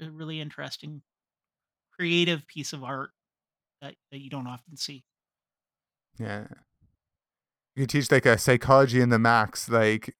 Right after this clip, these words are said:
Speaker 2: college,
Speaker 1: <laughs>
Speaker 2: like, university course almost on this.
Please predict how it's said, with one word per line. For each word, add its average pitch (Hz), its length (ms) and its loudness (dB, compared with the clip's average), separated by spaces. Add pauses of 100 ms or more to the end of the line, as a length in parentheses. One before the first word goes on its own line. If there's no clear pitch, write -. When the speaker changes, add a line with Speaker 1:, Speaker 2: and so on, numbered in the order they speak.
(220)
Speaker 2:
college, 117 640 4
Speaker 1:
<laughs> - 0 -
Speaker 2:
like, 113 280 0
university 117 600 -2
course 107 380 0
almost 104 520 -2
on 104 200 -4
this. 101 400 -8